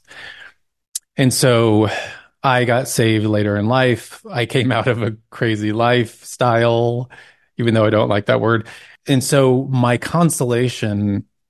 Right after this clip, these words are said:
this consolation was off the charts. And during this time of consolation, basically, God gives you, God gives us a spiritual bottle, uh, and it's, it's a bottle of spiritual pleasure.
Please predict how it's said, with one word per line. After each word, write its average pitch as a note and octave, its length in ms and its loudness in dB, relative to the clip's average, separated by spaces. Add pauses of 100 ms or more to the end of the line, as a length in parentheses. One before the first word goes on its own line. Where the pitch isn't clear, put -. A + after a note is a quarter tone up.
this B2+ 220 0
consolation C3+ 640 0
was G#2+ 140 -2
off A2+ 260 -4
the C3 60 -4
charts. - 440 -6
And B2+ 200 4 (360)
during E3 260 4
this F3 120 2
time C#3 220 0
of A#2+ 100 0
consolation, G#2+ 920 -2 (680)
basically, C3+ 640 2 (920)
God A#2+ 340 0
gives A#2 540 -2
you, A2 560 0
God A2+ 240 0
gives G#2+ 180 -2
us G#2+ 160 -4
a G#2 60 -6
spiritual A2 640 0
bottle, G#2 560 -2 (160)
uh, A#2 120 2
and B2 200 2
it's, - 180 -4
it's D3+ 240 -2
a A2+ 60 0
bottle A#2+ 360 2
of G2+ 240 -6 (520)
spiritual A#2+ 760 2
pleasure. - 720 -2